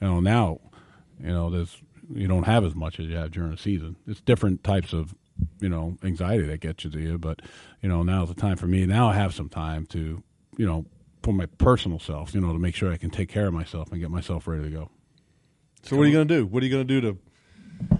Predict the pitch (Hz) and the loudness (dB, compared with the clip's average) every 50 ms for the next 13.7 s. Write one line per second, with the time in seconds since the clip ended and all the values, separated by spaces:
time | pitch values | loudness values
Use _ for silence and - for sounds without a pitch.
0 | - - - - 160 156 123 117 - 107 117 135 160 160 143 143 139 131 113 110 | 2 2 4 8 8 8 8 6 6 6 8 10 10 10 10 10 8 8 8 8
1 | 127 135 131 113 104 101 - - - 92 95 104 117 123 - - 104 98 95 95 | 8 8 8 8 6 4 2 0 -2 2 4 6 6 4 4 2 2 4 4 4
2 | 90 82 - _ _ _ - 98 90 85 82 82 80 92 104 107 98 - - 110 | 2 0 -4 _ _ _ -4 -2 -2 0 -2 -2 -2 0 0 2 2 2 2 0
3 | 101 87 - 95 90 - - 104 101 95 - - - 98 90 85 82 82 82 87 | 0 0 0 0 -2 0 2 2 2 2 0 -2 -2 0 0 0 0 0 -2 -2
4 | 90 - _ _ _ _ _ _ _ _ _ - 95 92 90 90 87 85 82 - | -4 -6 _ _ _ _ _ _ _ _ _ -4 -2 0 0 2 2 0 0 -2
5 | - - - 127 117 - 104 90 80 73 76 - - _ _ _ - 90 85 78 | -2 2 2 2 2 2 0 -2 -2 -2 -4 -8 -10 _ _ _ -6 -4 -4 -4
6 | 78 76 90 90 85 78 76 78 78 82 - - _ _ _ _ _ - 98 95 | -4 -4 -4 -4 -4 -4 -4 -6 -6 -8 -12 -16 _ _ _ _ _ -4 0 0
7 | 92 90 90 90 85 - - - 92 87 85 - - 107 104 104 101 98 - 104 | 2 2 2 0 -2 -4 -8 -8 -8 -6 -6 -4 -2 0 2 2 2 0 0 0
8 | 85 90 95 92 95 104 117 117 104 117 107 104 101 98 - 101 92 - - 117 | 0 2 2 4 4 4 4 4 4 4 4 4 4 2 2 0 -2 0 0 2
9 | 104 98 98 - - - - _ _ - - _ _ _ 101 101 95 92 92 92 | 2 0 -2 -4 -10 -16 -20 _ _ -20 -20 _ _ _ -4 -2 0 0 0 0
10 | 92 90 87 87 87 90 - - 87 87 87 87 87 87 - - - 92 87 87 | 0 0 0 -2 -2 -4 -4 -4 -2 -2 0 -2 -2 -4 -6 -8 -6 -4 -2 0
11 | 90 92 104 120 120 107 92 113 117 117 98 85 85 87 87 87 95 101 - - | 2 4 4 6 6 6 4 2 2 2 0 0 -2 -2 -2 -2 -2 -4 -6 -10
12 | - - - - - _ - 87 90 95 95 95 90 85 - - 98 92 85 82 | -18 -20 -20 -20 -20 _ -4 0 0 2 2 2 0 0 0 0 0 0 0 -2
13 | - - 110 113 107 92 85 82 - - - - - | -4 -2 0 2 2 2 0 -4 -6 -10 -12 -16 -16